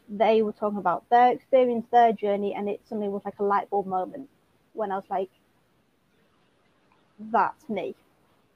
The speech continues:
'Cause I thought the feelings that I was having was just kind of normal teenage feelings and kind of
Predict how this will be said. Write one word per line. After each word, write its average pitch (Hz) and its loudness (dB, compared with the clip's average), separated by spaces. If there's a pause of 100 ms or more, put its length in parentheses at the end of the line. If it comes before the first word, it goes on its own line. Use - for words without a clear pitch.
(140)
'Cause 254 0
I 226 6
thought 220 -2
the 214 -6
feelings 208 -4
that 170 -4
I - -2
was 170 -6
having 208 -2
was 190 -6
just - -10
kind 185 -8
of 190 -8 (380)
normal 202 0 (160)
teenage 196 -4
feelings 269 2
and 220 -6
kind 214 -6
of 202 -4